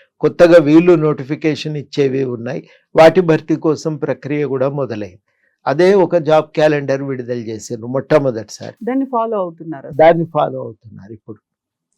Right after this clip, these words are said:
Speaker 1: జాబ్ క్యాలెండర్ విడుదల చేసిండ్రు. ఇప్పుడు ఆ జాబ్ క్యాలెండర్ ప్రకారం మళ్ళీ ఇంకెన్ని ఉద్యోగాలు నింపటానికి ఇప్పుడు ప్రభుత్వం ఒక ప్రయత్నం చేస్తున్నది.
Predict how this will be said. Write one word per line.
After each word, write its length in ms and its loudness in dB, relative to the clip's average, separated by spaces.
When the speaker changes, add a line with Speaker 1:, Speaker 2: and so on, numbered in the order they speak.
Speaker 1:
జాబ్ 300 -2
క్యాలెండర్ 560 0
విడుదల 400 4
చేసిండ్రు. 640 -4
ఇప్పుడు 280 2
ఆ 100 8
జాబ్ 320 4
క్యాలెండర్ 600 2
ప్రకారం 500 -2
మళ్ళీ 280 6
ఇంకెన్ని 460 4
ఉద్యోగాలు 540 4
నింపటానికి 640 -4
ఇప్పుడు 260 -8
ప్రభుత్వం 560 -4
ఒక 200 -2
ప్రయత్నం 580 -6
చేస్తున్నది. 480 -16